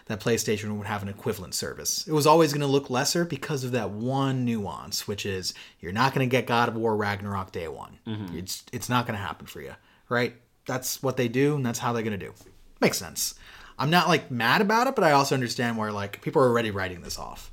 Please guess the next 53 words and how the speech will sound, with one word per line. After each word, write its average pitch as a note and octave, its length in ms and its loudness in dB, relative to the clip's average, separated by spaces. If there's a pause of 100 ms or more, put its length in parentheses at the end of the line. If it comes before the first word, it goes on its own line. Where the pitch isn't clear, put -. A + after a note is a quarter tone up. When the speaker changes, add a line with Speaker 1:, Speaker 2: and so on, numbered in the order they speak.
(120)
Speaker 2:
Mm-hmm. G#2+ 280 -6 (120)
Speaker 1:
People C3 200 2
are B2 40 8
already A#2 240 4
like, G2+ 200 -6
"What G3+ 100 -2
the A#2+ 80 -4
fuck G#2 320 -6
is F2+ 100 -12
this?" F#2+ 240 -8
And G3+ 100 4
plus, C4+ 200 10
they B3 80 8
didn't B3+ 180 8
even B3+ 140 8
announce A#3 320 6
with, G#3 100 4
like, D3 220 2
games. C#3 500 2 (260)
Like, - 180 0
you, F#3 80 6
you F3 220 2
gave G#3 220 12
me A3+ 80 6
the F3+ 100 2
promise F#3 560 4
of F3+ 140 2
P F#3+ 240 4
S F#3 240 0
one E3+ 380 6
and C#3+ 100 0
P E3 160 4
S E3 140 2
two F#3 200 0
stuff, F3+ 340 2
Speaker 2:
Mm-hmm. F#2+ 160 -4 (280)
Speaker 1:
but C3 160 2
now F3+ 220 8
I'm F#3+ 80 8
afraid C3+ 560 2
because A2+ 260 -4
look G3+ 180 2
at G3 100 4
how E3+ 320 8
badly D#3 600 8
Nintendo's B2 600 4
did F#2+ 180 -2
it E2 120 -6
with A2+ 140 -8
their G#2+ 160 -4
fucking, A#2 340 -2
like, G#2+ 180 -4
snes A#2+ 400 -2